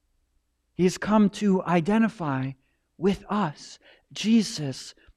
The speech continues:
believe it or not, comes to identify with me and with you.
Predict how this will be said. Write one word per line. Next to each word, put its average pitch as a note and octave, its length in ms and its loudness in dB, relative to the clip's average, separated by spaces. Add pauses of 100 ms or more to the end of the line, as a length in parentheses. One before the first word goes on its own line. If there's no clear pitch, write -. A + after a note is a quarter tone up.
believe D#3 360 4
it G3+ 100 0
or F#3 80 2
not, A#2+ 380 -4 (420)
comes C3 720 -2 (220)
to - 120 -8
identify C#3 800 -4 (280)
with C3 200 -4
me F#3 540 0 (260)
and E3 160 -16
with E3+ 260 -10
you. E3 360 -4